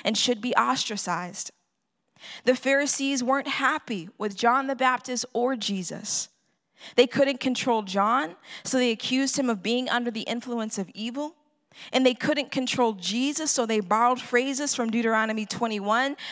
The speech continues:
to make it sound like Jesus was a stubborn and rebellious son deserving of death. Jesus openly resisted the social pressures of the Pharisees because he saw the real reason Israel's leaders ostracized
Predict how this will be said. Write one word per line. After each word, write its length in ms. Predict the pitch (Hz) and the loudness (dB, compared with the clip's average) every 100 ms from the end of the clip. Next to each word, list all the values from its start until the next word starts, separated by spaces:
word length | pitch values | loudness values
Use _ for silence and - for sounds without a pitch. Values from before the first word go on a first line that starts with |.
| - | 0
to 120 | 254 | 0
make 180 | 247 240 | 2 0
it 120 | 202 | -2
sound 380 | - 233 262 262 | 2 4 4 2
like 200 | 240 202 | 2 0
Jesus 420 | 202 254 269 262 | -2 -2 -2 -2
was 140 | 214 | -2
a 60 | 202 | -2
stubborn 520 | - - 240 240 277 | -2 0 0 2 0
and 200 | 247 220 | 0 -2
rebellious 580 | 214 180 208 247 262 247 | -2 0 0 2 0 0
son 420 | - 277 220 196 | 0 0 -2 -4
deserving 460 | 196 185 202 202 208 | -6 -2 -2 -2 -4
of 100 | 196 | 0
death. 420 | 247 185 190 - _ _ _ _ _ _ _ _ - - - | 0 0 -6 -18 _ _ _ _ _ _ _ _ -18 -16 -6
Jesus 600 | 190 285 311 320 320 - - | 0 2 2 0 -2 -2 2
openly 500 | 262 311 285 277 277 | 0 2 -2 -2 -2
resisted 600 | 262 254 226 277 - 254 | -2 -2 -2 -4 -4 -4
the 100 | 226 | -2
social 420 | - 247 254 226 | 0 0 0 -4
pressures 520 | 196 254 277 277 269 226 | -4 -2 0 0 -2 -2
of 100 | 190 | -2
the 100 | 202 | -4
Pharisees 800 | - 240 254 254 247 240 247 - - - | -2 -2 -2 -2 -4 -6 -6 -8 -12 -4
because 340 | 240 - 233 - | -4 0 0 0
he 120 | 220 | 0
saw 400 | - 262 277 294 | 2 4 4 4
the 140 | 269 | 2
real 320 | 240 254 269 | 0 0 0
reason 460 | 254 269 277 240 247 | 0 -2 0 0 0
Israel's 560 | - 247 254 262 240 214 | 0 0 2 2 0 -2
leaders 400 | 254 262 262 - | -4 -2 0 2
ostracized 840 | 233 262 - 247 233 202 190 | 2 2 0 0 2 2 2